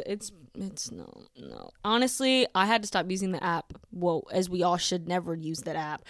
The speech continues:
But I had to stop using the app because it, it just made me, like, not, I, I don't think I ever got to the point where I s-, obsessed over it, but I was like, it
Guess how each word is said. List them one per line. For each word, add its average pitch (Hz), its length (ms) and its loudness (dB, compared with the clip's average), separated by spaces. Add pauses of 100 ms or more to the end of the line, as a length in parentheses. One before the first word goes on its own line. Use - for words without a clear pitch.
(140)
But 208 280 8
I 196 100 4
had 233 180 6
to 226 40 -2
stop 190 240 4
using 190 260 -2
the 170 100 -6
app 175 260 -2
because 156 600 -4 (420)
it, 196 240 4 (680)
it 202 120 8
just 185 240 2
made 185 280 4
me, 180 120 0
like, 170 220 -2 (100)
not, 214 360 4
I, 247 220 -2 (100)
I 254 60 6
don't 330 100 2
think 330 120 0
I 226 40 6
ever 226 120 2
got 214 120 4
to 214 80 -12
the - 20 -8
point 202 120 -2
where 185 80 2
I 175 60 0
s-, 185 200 -12
obsessed 190 520 -2
over 285 300 0
it, 320 100 -2 (220)
but 202 140 0
I 202 140 2
was 202 180 2
like, 185 220 2 (300)
it 226 220 4